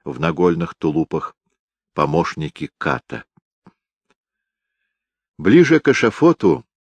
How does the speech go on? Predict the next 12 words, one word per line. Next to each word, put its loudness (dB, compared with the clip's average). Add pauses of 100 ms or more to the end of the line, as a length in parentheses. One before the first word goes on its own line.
(480)
расположились 2
конные 0
жандармы -2
и -2
казаки, -4 (760)
а -6
на -4
расстоянии -2 (440)
двух-трех 0 (140)
саженей -2
от -8
виселицы -4